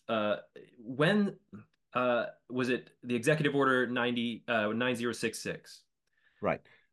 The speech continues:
Speaker 2: So
Speaker 1: Was it
Speaker 2: let's
Speaker 1: anywhere
Speaker 2: back
Speaker 1: in, was it anywhere in their, like, did they think that America would do this at all,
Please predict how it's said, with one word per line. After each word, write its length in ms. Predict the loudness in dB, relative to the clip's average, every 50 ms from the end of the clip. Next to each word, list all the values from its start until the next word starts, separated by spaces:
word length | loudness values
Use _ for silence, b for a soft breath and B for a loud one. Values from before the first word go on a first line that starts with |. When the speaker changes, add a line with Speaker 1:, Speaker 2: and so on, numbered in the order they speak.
| b
Speaker 2:
So 120 | 4 6 6
Speaker 1:
Was 120 | 6 4
it 100 | 2 2
Speaker 2:
let's 100 | 4 6
Speaker 1:
anywhere 340 | 6 6 6 6 6 6 6
Speaker 2:
back 80 | 6 6
Speaker 1:
in, 360 | 4 2 2 0 -4 -10 -12 _
was 140 | -2 0 2
it 80 | 2 2
anywhere 340 | 2 2 2 2 2 2 2
in 400 | 2 2 2 2 2 0 -2 -6 -10 _ _ _ -18
their, 600 | -12 -6 -2 2 4 4 4 4 4 0 -2 -8 _ _ _ _ _ -20 -20 -20 _ _ _ _ -10 -6
like, 160 | -6 -4 -2
did 100 | -2 0
they 200 | 2 4 4 2
think 500 | 2 -2 -8 -2 2 4 4 4 2 0
that 220 | 0 -2 -2 -2 -4 -10 -18 -12 -8
America 500 | -6 -2 0 2 2 4 2 2 0 0
would 220 | 0 0 0 -2 0
do 220 | 0 0 0 0
this 420 | 0 -4 -6 -8 -10 -12 -12 -8 -6
at 100 | -4 -2
all, 400 | 0 0 0 -2 -4 -8 -14 -18